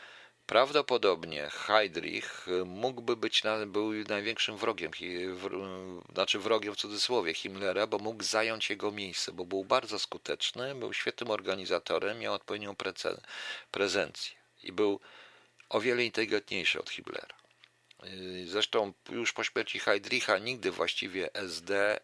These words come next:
nie doszło już do takiej, yy, do takiej skuteczności, jak było za Heydricha, no.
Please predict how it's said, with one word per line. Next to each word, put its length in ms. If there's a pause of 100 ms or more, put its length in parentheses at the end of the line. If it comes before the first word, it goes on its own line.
(180)
nie 480
doszło 520
już 260
do 120
takiej, 640 (200)
yy, 300
do 120
takiej 260
skuteczności, 680
jak 100
było 200
za 120
Heydricha, 600
no. 80